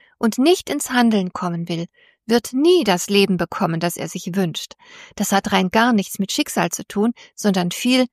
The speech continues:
mit Drückebergerei. Man will einfach keine Verantwortung übernehmen. Was diese Menschen drittens auszeichnet, ist ihre emotionale Impulsivität.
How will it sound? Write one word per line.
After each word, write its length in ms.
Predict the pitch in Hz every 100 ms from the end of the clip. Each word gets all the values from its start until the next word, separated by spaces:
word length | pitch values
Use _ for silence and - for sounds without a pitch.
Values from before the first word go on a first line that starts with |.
| -
mit 220 | 220 -
Drückebergerei. 960 | - 196 202 185 170 170 170 202 180 160 _ - - -
Man 260 | 208 185
will 220 | 190 294 -
einfach 480 | 185 196 - 208
keine 320 | - - 180 190
Verantwortung 720 | - 220 220 - 175 165 202
übernehmen. 540 | 180 180 190 220 202 _ _ _ _ _ _ _ _ _ _ -
Was 140 | 269
diese 240 | - 285 269
Menschen 420 | 240 220 - 202
drittens 380 | 214 302 330 -
auszeichnet, 800 | - 214 - 220 196 - 196 - - -
ist 180 | 240 -
ihre 260 | 240 226
emotionale 760 | - 208 214 - 208 190 180 196
Impulsivität. 1000 | - 196 202 190 208 - 208 196 - -